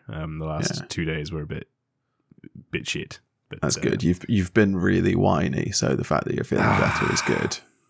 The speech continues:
Speaker 1: You know, and I, I, I was genuinely convinced I was one of those, like, super immune individuals. I was so pleased. I was lording it over everyone. And then, yeah. <laughs>
Speaker 2: I mean, you made it a long time.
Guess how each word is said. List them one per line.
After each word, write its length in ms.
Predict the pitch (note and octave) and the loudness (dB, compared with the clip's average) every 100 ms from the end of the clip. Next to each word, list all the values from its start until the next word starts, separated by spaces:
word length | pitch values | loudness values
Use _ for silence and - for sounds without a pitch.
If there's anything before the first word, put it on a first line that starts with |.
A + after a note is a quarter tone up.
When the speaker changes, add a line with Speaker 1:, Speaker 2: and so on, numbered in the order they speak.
| _ _ - - | _ _ -20 -10
Speaker 1:
You 180 | E2+ | -4
know, 340 | F2+ F2 F2 F2 | 0 2 2 0
and 160 | - G#2 | -2 0
I, 340 | G#2 G2 G#2 - | 0 0 -2 0
I, 60 | G#2+ | 0
I 40 | |
was 260 | A2 G2+ F#2+ | 2 0 0
genuinely 480 | - A#2+ B2 A#2+ A#2 | 4 4 4 2 2
convinced 560 | - G2+ F#2 G2 - | 0 -2 0 -2 0
I 40 | F#2+ | 0
was 140 | F2+ | 0
one 100 | F#2 | 0
of 60 | F2+ | 0
those, 240 | E2+ D#2+ | -2 -2
like, 200 | E2+ - | -6 -2
super 480 | - - F2+ - F2+ | 0 0 0 0 0
immune 380 | F2+ F#2 F#2 F#2+ | 0 0 0 -2
individuals. 840 | F2+ E2+ F2+ F#2+ G2+ G2+ - - | -2 -2 -2 -2 -2 -4 -8 -8
I 60 | - | -6
was 100 | F#2 | -2
so 420 | - - - G2 | 0 2 2 2
pleased. 580 | F2+ G2+ F#2 E2+ E2 - | 0 -4 -4 -4 -6 -4
I 20 | |
was 140 | F2+ F2+ | -4 -2
lording 260 | F#2+ F#2 | 0 0
it 80 | F#2 | 0
over 240 | F2 F2 | 0 0
everyone. 520 | F2 F2 F2 E2+ E2+ F2+ _ _ _ _ _ _ _ _ _ _ | -2 -2 -2 -4 -6 -12 _ _ _ _ _ _ _ _ _ _
And 120 | D#2 | -8
then, 220 | E2 E2 E2 | -6 -6 -6
yeah. 220 | - - _ - - - - | -10 -12 _ -4 -2 -2 -4
<laughs> 260 | _ - - | _ -12 -4
Speaker 2:
I 60 | G#2+ | 2
mean, 140 | A2 | 4
you 80 | A2+ | 4
made 180 | D3 G#3 | 4 2
it 80 | - | 2
a 40 | |
long 340 | G2+ D#3+ - - | 2 0 -2 -4
time. 500 | - - - - | -2 -2 -2 -4